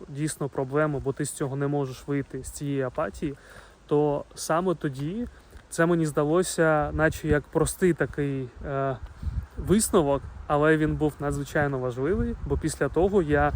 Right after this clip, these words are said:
приходив вже на зустрічі, сесії зі своїм психологом не з думкою, типу, «Та, да, от ми з вами поговорили тоді, там зізвонились, так класно, потім я це застосував, все це спрацювало». Ні,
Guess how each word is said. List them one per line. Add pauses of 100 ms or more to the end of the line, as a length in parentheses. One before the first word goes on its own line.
(340)
приходив
вже
на
зустрічі,
сесії
зі
своїм
психологом (320)
не
з
думкою,
типу,
«Та, (300)
да,
от
ми
з
вами
поговорили
тоді, (340)
там
зізвонились,
так
класно,
потім
я
це
застосував,
все
це
спрацювало». (300)
Ні,